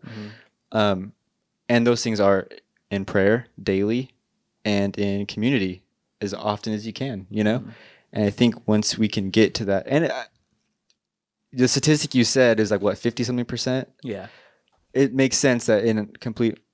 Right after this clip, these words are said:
Speaker 2: isolation for a lot of people that they're stressed out and not
Speaker 1: Mm-hmm.
Speaker 2: having a good go at it, right? It's
Speaker 1: Mm-hmm.
Speaker 2: not the recipe that the, the Bible offers. And
Speaker 1: Mm-hmm.
Speaker 2: all I'm saying is to be mindful about these things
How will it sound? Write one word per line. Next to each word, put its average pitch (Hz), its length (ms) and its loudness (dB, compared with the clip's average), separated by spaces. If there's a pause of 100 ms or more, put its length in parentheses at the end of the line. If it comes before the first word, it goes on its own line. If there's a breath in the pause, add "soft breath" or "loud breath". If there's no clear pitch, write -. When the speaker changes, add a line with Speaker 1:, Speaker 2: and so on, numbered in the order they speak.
Speaker 2:
isolation 107 540 2
for - 100 -10
a 98 60 -2
lot 92 160 -2
of - 40 -4
people 92 400 -6
that 90 200 -8
they're 92 140 -2
stressed 92 360 -4
out 90 240 0
and 95 200 -8
not 95 180 -2
Speaker 1:
Mm-hmm. 107 160 -8
Speaker 2:
having 98 340 -2
a 101 60 -4
good 92 220 2
go 92 220 2
at 90 140 -6
it, 92 120 -6
right? 101 220 2
It's - 140 -20
Speaker 1:
Mm-hmm. 113 220 -2
Speaker 2:
not 104 160 0
the 101 80 0
recipe 98 460 0
that - 100 -6
the, 92 160 -6 (180)
the - 80 -4
Bible 90 280 0
offers. 92 500 -4
And 95 200 -6
Speaker 1:
Mm-hmm. 110 240 -6 (580 loud breath)
Speaker 2:
all 190 140 0
I'm 185 100 -2
saying 123 280 2
is 113 140 0
to 113 240 -2
be 131 340 0 (320)
mindful 117 500 0
about 101 280 0
these 104 180 -4
things 101 400 -6